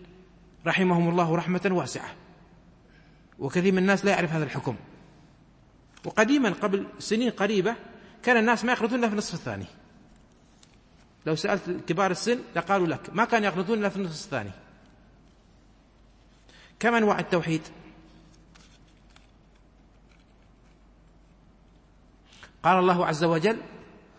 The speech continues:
"رب السماوات والأرض وما بينهما فاعبده واصطبر لعبادته هل تعلم له سميا؟" التوحيد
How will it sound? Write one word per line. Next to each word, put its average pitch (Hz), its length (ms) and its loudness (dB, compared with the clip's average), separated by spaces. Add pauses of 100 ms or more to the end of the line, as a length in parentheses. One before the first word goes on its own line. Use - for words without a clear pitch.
(240)
"رب 175 260 0
السماوات 180 600 2
والأرض 180 360 2
وما 175 260 2
بينهما 156 560 0 (1600)
فاعبده 180 500 4
واصطبر 185 480 4
لعبادته 160 640 0 (1040)
هل 196 180 4
تعلم 185 460 2
له 170 220 2
سميا؟" 156 560 -2 (1500)
التوحيد 185 500 -2